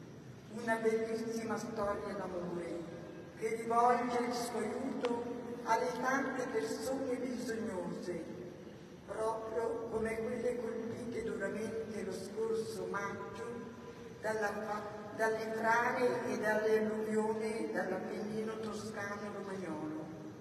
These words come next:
nell'Alto Mugello, proprio a pochi passi da qui. Oggi il governatore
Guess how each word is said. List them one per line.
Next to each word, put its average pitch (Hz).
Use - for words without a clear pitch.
nell'Alto 220
Mugello, 220
proprio 220
a 190
pochi -
passi -
da 185
qui. 185
Oggi 220
il 208
governatore 233